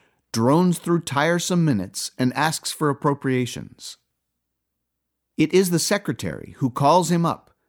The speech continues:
writes him letters, and even comes to his home to collect dues. Such a conception of the secretary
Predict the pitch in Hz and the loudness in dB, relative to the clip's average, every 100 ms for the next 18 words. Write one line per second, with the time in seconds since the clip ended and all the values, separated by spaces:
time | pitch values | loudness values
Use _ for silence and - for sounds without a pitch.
0 | _ - 123 165 - 180 170 156 101 - | _ -2 2 2 2 2 2 0 -4 -10
1 | - _ _ - 143 175 175 156 - 190 | -14 _ _ -4 0 4 4 2 0 0
2 | 202 - 202 190 - 196 117 90 - - | 0 -2 -2 -2 0 0 0 -2 -6 -2
3 | 143 156 - 123 175 113 - - - _ | 2 0 -2 -2 0 -2 -6 -12 -16 _
4 | _ _ _ _ _ _ _ _ _ _ | _ _ _ _ _ _ _ _ _ _
5 | _ _ _ - - 202 214 208 185 151 | _ _ _ -8 -2 -2 -2 -2 0 0
6 | 185 175 180 156 127 127 151 151 107 - | -2 -2 0 0 0 -2 -2 -4 -6 -6
7 | 82 76 | -6 -6